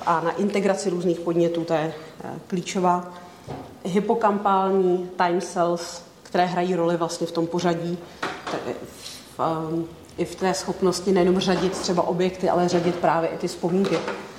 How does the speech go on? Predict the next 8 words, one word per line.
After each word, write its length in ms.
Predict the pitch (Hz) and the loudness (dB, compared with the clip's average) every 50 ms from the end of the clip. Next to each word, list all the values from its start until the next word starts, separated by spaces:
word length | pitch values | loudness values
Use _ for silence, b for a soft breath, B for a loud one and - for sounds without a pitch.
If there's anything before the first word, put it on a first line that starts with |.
| - - - | -16 -10 -6
Takže 140 | 160 170 165 | -4 -2 -2
s-, 120 | - - 185 | -2 -2 -2
když 160 | 175 175 160 | -2 -2 -2
se, 160 | - - 180 - - | 2 0 0 0 0
když, 580 | 180 180 165 170 165 170 - - - - - - - | -2 0 0 0 0 0 -4 -6 -8 -8 -8 -6 -4
eh, 140 | 175 160 | -2 0
zapřemýšlíte 760 | 165 180 170 - - 202 185 185 175 - - 190 175 - 175 170 | 0 0 0 2 2 4 6 6 4 2 0 -4 -2 0 0 -2
třeba, 340 | - - 185 170 165 156 | 0 -2 0 0 0 0